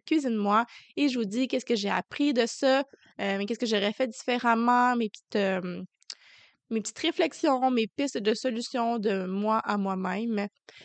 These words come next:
Par contre, avant tout, <laughs> je vais être honnête avec vous, c'est vraiment pas une bonne journée. Puis, tu sais, tout le long de mon parcours en tant que, <laughs> entre guillemets, entrepreneur, c'est oui, OK, là, techniquement, c'est une entreprise, c'est entrepreneur, là, mais on dirait que je l'assume pas. <laughs>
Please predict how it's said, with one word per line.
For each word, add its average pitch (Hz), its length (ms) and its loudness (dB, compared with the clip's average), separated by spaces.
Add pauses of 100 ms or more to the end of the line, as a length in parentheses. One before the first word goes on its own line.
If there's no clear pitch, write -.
(180)
Par 208 200 2 (120)
contre, 311 680 0
avant 302 340 2
tout, 285 320 2
<laughs> 214 240 0
je 220 80 0
vais 214 60 4
être - 160 -2
honnête 254 200 2
avec 214 220 2 (140)
vous, 262 200 -2 (420)
c'est - 200 -2
vraiment 233 320 4
pas 294 160 2
une 254 100 2
bonne 226 200 4
journée. 220 540 2
Puis, 220 360 0
tu - 80 -2
sais, 277 360 2 (180)
tout 320 120 2
le 285 80 6
long 262 160 4
de 277 100 2
mon 202 180 4
parcours 247 500 2
en 202 140 2
tant 220 180 -2
que, 202 260 0 (580)
<laughs> - 260 -10
entre 190 160 0
guillemets, 202 360 2
entrepreneur, 208 720 2
c'est - 140 -8
oui, 208 280 2
OK, 220 340 0
là, 240 100 0
techniquement, 220 480 0
c'est 220 160 -2
une 202 80 -2
entreprise, 196 440 -4
c'est 220 80 -6
entrepreneur, 202 580 -2
là, 254 140 0 (300)
mais 208 80 0
on 196 100 -2
dirait 220 140 2
que 247 60 2
je 226 40 2
l'assume 202 340 0
pas. 254 180 4
<laughs> 269 320 -2